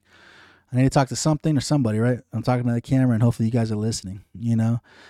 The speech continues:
Like I said, go check out Veteran Trash Talk. They got their own store. Get you a Quit Being a Triggered Pansy shirt. Which way?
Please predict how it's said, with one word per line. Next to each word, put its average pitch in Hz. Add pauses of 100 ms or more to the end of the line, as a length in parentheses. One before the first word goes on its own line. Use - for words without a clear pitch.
(300)
Like 123
I 123
said, 135
go 131
check 143
out 143
Veteran 135
Trash 131
Talk. 127
They 123
got 131
their 131
own 131
store. 120
Get 123
you 139
a 123
Quit 135
Being 143
a 131
Triggered 139
Pansy 131
shirt. 123
Which 139
way? 127